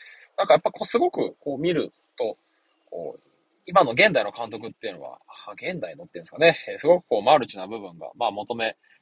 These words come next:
えー、られるなとも思うし、えー、その中でやっぱり、えー、できないことはやっぱり、えー、ある、あるなともやっぱり思うので、限界はね、えー、あるのかなと思うので、こう、どう役割分担をこうしていくのかっていうところをこう考えてい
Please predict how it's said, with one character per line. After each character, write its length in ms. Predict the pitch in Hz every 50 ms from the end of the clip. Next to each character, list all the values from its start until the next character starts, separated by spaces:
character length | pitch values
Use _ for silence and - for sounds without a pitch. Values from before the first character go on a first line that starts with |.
| _ -
え 120 | - 117
ー、 20 | 113
ら 120 | 113 120
れ 80 | 131 127
る 140 | 110 104
な 240 | 101 113 110 101 95
と 120 | - - 208
も 120 | 180 113 - -
思 200 | 147 202 226 160
う 60 | 117
し、 340 | - - 202 202 147 - - _ -
え 160 | - 127 131 123
ー、 20 |
そ 140 | - - 180
の 80 | 185
中 220 | 196 240 254 254 170
で 60 | 131
や 60 | 123
っ 40 | 117 -
ぱ 100 | - 156
り、 140 | 120 - _ _ _ _ _ -
え 80 | 113
ー、 20 | 117
で 100 | 117 131
き 80 | - 220
な 80 | 196 143
い 40 | 117
こ 100 | 123 120
と 80 | 143
は 60 | 131
や 60 | 120 113
っ 20 | -
ぱ 120 | - 143 127
り、 100 | 110 - _ _ _ _ _ _ _ _ _ _ _ _ _ -
え 180 | - 127 127 -
ー、 80 | - -
あ 80 | 180
る、 140 | 185 180 160 - - _ _ -
あ 100 | 180 196
る 80 | 175
な 280 | 151 165 170 160 143 127
と 80 | - 123
も 80 | 117 117
や 60 | 120
っ 40 | _
ぱ 80 | - 160
り 60 | 139
思 200 | 120 143 180 185
う 40 | 147
の 140 | 104 85 85
で、 200 | 131 156 131 95
限 200 | 120 135 135 135
界 220 | - 143 135 135
は 80 | 139 156
ね、 200 | 190 196 - - -
え 160 | 127 117 120
ー、 20 |
あ 60 | 139
る 80 | 151 135
の 100 | 120 107
か 100 | - 101
な 180 | 131 135 117 110
と 100 | - 123
思 160 | 139 143 135
う 40 | 117
の 100 | 101 95
で、 100 | 101 -
こ 380 | - - 110 101 90 - _ _
う、 60 | -
ど 120 | - 196 180
う 40 |
役 180 | 123 123 - -
割 140 | 135 127 123
分 180 | 120 131 123 107
担 140 | - 87 87
を 40 |
こ 140 | 85 _ - 87
う 20 |
し 60 | - -
て 80 | 120
い 60 | 117
く 100 | - 104
の 80 | 92 87
か 100 | - 73
っ 60 | -
て 80 | - -
い 20 |
う 20 | -
と 100 | 131 -
こ 100 | - 170
ろ 80 | 151
を 40 | 107
こ 120 | - 85
う 40 | 80
考 160 | - - 98 98 92 87
え 60 | 82
て 100 | -
い 40 | -